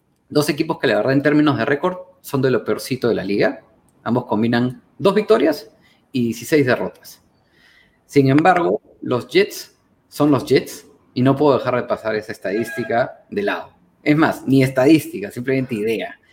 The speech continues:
Si a Justin Herbert se le escapa esta victoria, creo que simplemente pierde la opción de ser quarterback novato del año. Tuvo mala suerte en que los Dolphins hayan elegido a Tua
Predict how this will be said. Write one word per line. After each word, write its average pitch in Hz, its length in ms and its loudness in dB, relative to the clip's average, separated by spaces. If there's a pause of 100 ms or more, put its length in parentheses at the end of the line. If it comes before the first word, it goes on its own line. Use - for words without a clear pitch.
(400)
Si - 100 -2
a 165 180 4
Justin 175 260 -2
Herbert 139 240 2
se 107 100 -4
le 107 80 -2
escapa - 280 0
esta 143 180 -2
victoria, 135 680 0
creo 139 180 2
que 123 80 -2
simplemente 131 680 -2 (840)
pierde 127 520 4 (260)
la 113 100 -6
opción 123 240 -8
de 120 80 -6
ser 120 260 -8
quarterback 120 400 -4
novato 107 380 -2
del 95 160 -6
año. 110 380 -2
Tuvo 113 400 -4 (120)
mala 147 340 2
suerte 127 520 -8 (220)
en 107 100 -8
que 104 100 -6
los 98 220 -10
Dolphins 139 720 0
hayan 120 220 -2
elegido 107 380 -4
a 98 100 -6
Tua 151 440 2